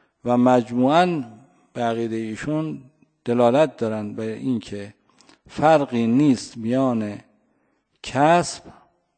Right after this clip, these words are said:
و غیر کسب، حرفه، این سود سود، این منافع منافع کسب و حرفه باشه یا از راه هدیه باشه یا مشابه هدیه باشه که حالا بعد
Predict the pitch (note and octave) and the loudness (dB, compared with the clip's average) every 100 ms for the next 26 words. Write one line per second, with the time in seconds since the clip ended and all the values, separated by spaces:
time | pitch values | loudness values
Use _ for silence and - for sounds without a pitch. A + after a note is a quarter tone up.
0 | _ _ C3 C#3 D#3 D#3 C#3+ - _ - | _ _ 0 2 2 0 -6 -16 _ -2
1 | C#3 B2+ G#2 F#2 G2+ G2 F#2+ - _ _ | 4 4 2 -4 -10 -14 -14 -20 _ _
2 | - B2 A2+ G#2+ B2+ G#2+ - _ _ _ | -2 0 0 0 -2 -2 -8 _ _ _
3 | _ _ - C3 A#2+ - C3 A2 - C3 | _ _ -4 -4 -4 -4 -6 -6 -6 -6
4 | A#2 A2 G#2+ _ _ _ _ B2 A#2+ A2+ | -4 -4 -6 _ _ _ _ 0 2 2
5 | A2 G2+ B2+ A2+ A2 G#2+ G#2+ A#2 G2+ - | 0 -2 -4 -4 -4 -4 -6 -6 -8 -8
6 | A#2+ B2 - - G#2 G#2 G#2+ - D#3 E3+ | -6 -4 -6 -12 -10 -6 -8 -4 -2 0
7 | D#3 - D3+ D3+ _ _ _ _ _ - | 0 -2 -6 -8 _ _ _ _ _ 2
8 | F3 D3+ B2 C3+ B2+ A2 A#2 B2+ D#3 E3 | 4 4 4 2 2 0 -4 0 2 2
9 | D3 - C#3 C#3 - _ _ _ _ _ | 2 0 -4 -4 -10 _ _ _ _ _
10 | _ _ - C3+ D#3+ E3 D3+ - - _ | _ _ -2 4 6 6 2 -8 -20 _
11 | _ _ _ _ _ - A#2+ G#2+ A#2+ A#2 | _ _ _ _ _ -2 0 2 4 4
12 | B2+ C3 F#2+ G2 F#2 F#2+ F#2+ F#2 - - | 2 -2 -2 -6 -6 -8 -8 -12 -16 -18
13 | A#2+ _ _ - A2 A#2 A#2+ B2 _ _ | -20 _ _ -4 -2 0 -4 -8 _ _
14 | A#2 A2+ - | -6 -6 -8